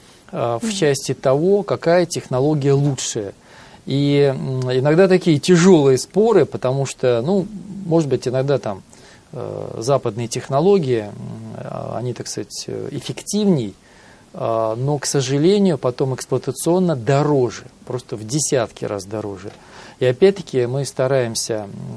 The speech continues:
Speaker 1: м, скажем так, стимулировать наших разрамо-, разработчиков, вот я
Speaker 2: Мгм.
Speaker 1: не помню, то ли Саратова, то ли Самары, все-таки внедрять их, эффективность повышать и обеспечивать экономичность.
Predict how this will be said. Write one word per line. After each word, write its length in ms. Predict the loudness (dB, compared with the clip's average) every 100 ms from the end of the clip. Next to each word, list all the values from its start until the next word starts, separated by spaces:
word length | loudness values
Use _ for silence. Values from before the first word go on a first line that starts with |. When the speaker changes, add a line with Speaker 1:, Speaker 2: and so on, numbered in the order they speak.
| -12
Speaker 1:
м, 80 | -12
скажем 280 | -12 -10 -6
так, 160 | -6 -6
стимулировать 720 | -4 0 2 2 2 0 0
наших 380 | 0 0 -4 -4
разрамо-, 460 | -4 -4 -6 -8 -8
разработчиков, 800 | -6 -2 -2 -2 -6 -8 -12 -6
вот 60 |
я 60 | -4
Speaker 2:
Мгм. 100 | -4
Speaker 1:
не 60 | -6
помню, 220 | -8 -4
то 100 | -4
ли 80 | -2
Саратова, 640 | -2 0 0 0 0 -4
то 120 | -4
ли 80 | -6
Самары, 600 | -4 -4 0 2 2 -2 -6 -20 -20 -20 -10
все-таки 320 | -4 -2 -2
внедрять 680 | 0 2 2 2 2 2 -2
их, 460 | -2 0 -2 -6 -16 -16 -10
эффективность 640 | -6 -6 -2 -2 -2 -4
повышать 680 | -4 -4 -4 -2 0 -2 -8 -20 -20 -8
и 100 | -2
обеспечивать 640 | 0 -2 -2 -2 -2 -6
экономичность. 760 | -4 -4 -4 -4 -8 -14 -16 -18